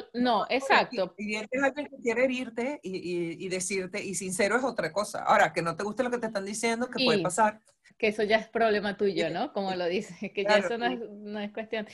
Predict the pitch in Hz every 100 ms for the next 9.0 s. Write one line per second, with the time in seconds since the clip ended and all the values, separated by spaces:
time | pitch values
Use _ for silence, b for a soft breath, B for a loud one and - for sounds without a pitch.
0 | B B 247 240 262 285 302 311 320 294
1 | 269 226 226 269 277 277 269 277 254 269
2 | 262 226 202 196 190 180 175 220 220 254
3 | 226 254 247 233 262 208 196 156 185 180
4 | 196 247 269 262 233 196 156 226 202 175
5 | 233 202 196 233 240 269 254 277 277 254
6 | 262 269 262 262 226 240 - - 202 -
7 | 175 170 180 - _ _ _ - 226 220
8 | 226 220 220 226 208 214 220 226 214 202